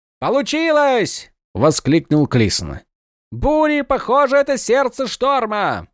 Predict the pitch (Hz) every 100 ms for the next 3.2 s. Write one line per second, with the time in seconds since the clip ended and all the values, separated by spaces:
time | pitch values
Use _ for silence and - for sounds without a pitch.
0 | _ _ _ - 87 151 147 190 190 180
1 | 175 170 165 156 151 120 147 135 151 135
2 | - 117 139 120 113 107 110 123 113 78
3 | -